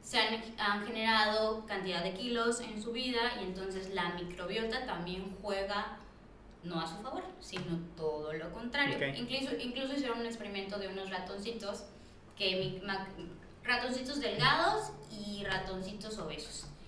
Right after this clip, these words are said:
Speaker 1: Eh, a los ratoncitos obesos le pusieron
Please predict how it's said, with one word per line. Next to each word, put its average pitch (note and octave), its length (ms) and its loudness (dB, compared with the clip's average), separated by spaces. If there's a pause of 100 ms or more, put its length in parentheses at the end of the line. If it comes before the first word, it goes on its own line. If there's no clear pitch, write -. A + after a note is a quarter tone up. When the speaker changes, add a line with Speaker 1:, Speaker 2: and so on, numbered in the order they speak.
(260)
Speaker 1:
Eh, G3 560 0
a G#3 180 2
los G3+ 180 0
ratoncitos G#3 560 -2
obesos C4+ 580 2 (100)
le G3 120 -2
pusieron F#3+ 800 -4